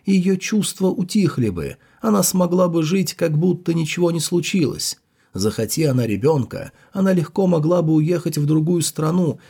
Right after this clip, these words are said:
или обратно в деревню тёмных эльфов и найти нового человека, с которым она завела бы семью. Несмотря на это,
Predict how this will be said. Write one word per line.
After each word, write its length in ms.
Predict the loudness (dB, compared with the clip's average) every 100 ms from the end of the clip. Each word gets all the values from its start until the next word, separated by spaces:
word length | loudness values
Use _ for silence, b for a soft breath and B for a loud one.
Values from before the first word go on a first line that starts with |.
| B
или 160 | 2
обратно 520 | 2 2 0 0 2 0
в 60 |
деревню 440 | 2 2 2 0 -2
тёмных 520 | 0 0 0 -4 -4
эльфов 480 | -2 -2 -2 -8 -12 b b
и 100 | 0
найти 500 | 0 0 0 -2 -2 B
нового 480 | -4 0 2 2 2
человека, 680 | -2 0 0 0 -4 -6 -10 -14 b
с 100 | -6
которым 460 | -4 0 2 2 0
она 220 | 0 0
завела 400 | 0 0 0 0
бы 100 | 0
семью. 640 | -2 0 0 0 -4 -8 -18 _ _ _ _
Несмотря 600 | -4 -2 -2 -2 -2 0
на 160 | 0 0
это, 400 | 0 -2 -6